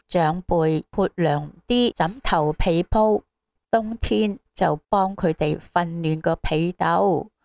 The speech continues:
唔需要噉樣啦。但係我哋都要時時刻刻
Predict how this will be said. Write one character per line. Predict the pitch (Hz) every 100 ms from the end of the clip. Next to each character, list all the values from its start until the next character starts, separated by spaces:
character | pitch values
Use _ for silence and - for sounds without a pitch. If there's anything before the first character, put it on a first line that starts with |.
| _ -
唔 | 156
需 | - 202
要 | 190 170
噉 | - 175
樣 | 185 165
啦。 | 185 180 160 - _ _ _
但 | - 220
係 | 226 226 214 220 202 _ -
我 | 180 233
哋 | 185 202
都 | 269 277
要 | 240 214 214
時 | - - 170
時 | 165 - 147
刻 | 175 254 254
刻 | - 269